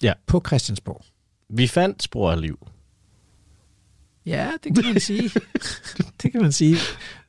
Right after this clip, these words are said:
Speaker 2: Ja,
Speaker 1: Det er jo
Speaker 2: vi
Speaker 1: en
Speaker 2: siger
Speaker 1: cli-,
Speaker 2: ikke
Speaker 1: det er en
Speaker 2: mere.
Speaker 1: cliffhanger.
Speaker 2: Det er
Speaker 1: Det er det,
Speaker 2: cliffhanger.
Speaker 1: det, man kan kalde en cliffhanger,
Speaker 2: Ja.
Speaker 1: ja. Så skal vi ikke bare, øh, teleportere os tilbage til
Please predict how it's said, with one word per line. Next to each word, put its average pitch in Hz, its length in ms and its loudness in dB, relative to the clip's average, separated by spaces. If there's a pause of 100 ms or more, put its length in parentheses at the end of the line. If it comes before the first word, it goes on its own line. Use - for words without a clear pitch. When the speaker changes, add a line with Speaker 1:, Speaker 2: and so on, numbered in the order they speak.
(100)
Speaker 2:
Ja, - 60 -10
Speaker 1:
Det - 40 -2
er 160 40 2
jo 175 60 2
Speaker 2:
vi 185 40 2
Speaker 1:
en 180 40 0
Speaker 2:
siger 294 160 2
Speaker 1:
cli-, 254 40 2
Speaker 2:
ikke 233 100 -2
Speaker 1:
det 202 60 2
er 151 40 0
en - 20 0
Speaker 2:
mere. 139 60 2
Speaker 1:
cliffhanger. 120 440 0
Speaker 2:
Det 180 180 0
er 208 40 0
Speaker 1:
Det - 80 2
er - 40 4
det, 175 80 2
Speaker 2:
cliffhanger. 185 320 2
Speaker 1:
det, 143 100 2
man 131 80 4
kan - 60 -6
kalde 113 180 2
en 95 80 0
cliffhanger, 80 400 0
Speaker 2:
Ja. 85 80 -6
Speaker 1:
ja. 76 40 0 (1120)
Så 139 140 0
skal 156 180 2
vi 147 120 4
ikke 185 260 0
bare, 185 460 4 (400)
øh, 131 120 4
teleportere 135 460 4
os 127 100 4
tilbage 135 360 4
til 120 540 4